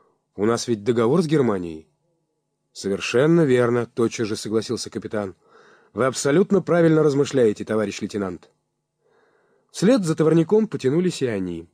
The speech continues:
и дальше ехали быстрее. Стоянки сократились, проводники не советовали выходить из вагонов, и на всём пути Коля запомнил только одну станцию — Жабинка. Следующей был Брест.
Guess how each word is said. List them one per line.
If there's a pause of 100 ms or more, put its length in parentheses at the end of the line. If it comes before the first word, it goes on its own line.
(480)
и
дальше
ехали
быстрее. (480)
Стоянки
сократились, (540)
проводники
не
советовали
выходить
из
вагонов, (220)
и
на
всём
пути
Коля
запомнил
только
одну
станцию — (540)
Жабинка. (680)
Следующей
был
Брест.